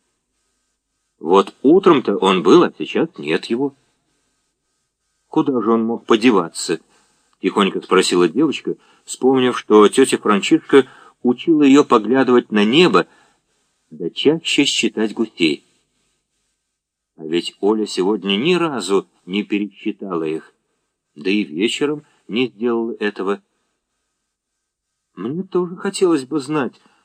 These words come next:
куда мог деваться у нашей пастушки гусенок с черной шейкой?" "Коршун, наверное, сегодня добре пообедал", — ворчала Франчишка Игнатьевна.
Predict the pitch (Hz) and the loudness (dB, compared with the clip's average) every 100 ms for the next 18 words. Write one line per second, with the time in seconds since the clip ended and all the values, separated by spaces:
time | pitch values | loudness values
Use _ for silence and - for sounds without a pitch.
0 | _ _ _ - 113 117 135 196 185 208 | _ _ _ -2 -2 -2 -2 -2 -2 -2
1 | 208 202 - - 180 180 175 170 170 - | -2 -4 -6 -4 -4 -4 -6 -4 -4 -4
2 | 175 165 - 160 - _ _ _ - 131 | -6 -8 -4 -4 -4 _ _ _ -2 -2
3 | 131 156 196 185 180 - - 180 160 165 | 0 4 4 2 -4 -8 -2 0 -2 -8
4 | - 104 78 - 76 - _ _ _ _ | -6 -4 -4 -10 -18 -18 _ _ _ _
5 | _ _ _ _ _ _ _ _ _ _ | _ _ _ _ _ _ _ _ _ _
6 | - 110 131 - 190 196 190 160 127 120 | 0 2 2 0 -2 2 2 2 0 -6
7 | - 117 104 110 101 _ _ _ 90 147 | -4 -4 -2 -2 -2 _ _ _ -2 2
8 | 123 101 107 123 135 135 110 80 80 - | 2 2 -2 0 -2 0 -4 -2 -4 -6
9 | _ _ _ _ - 90 95 - 90 87 | _ _ _ _ -6 -4 -4 -4 -4 -6
10 | 92 90 85 78 90 87 85 78 - 62 | -8 -12 -10 -8 -6 -6 -6 -14 -18 -20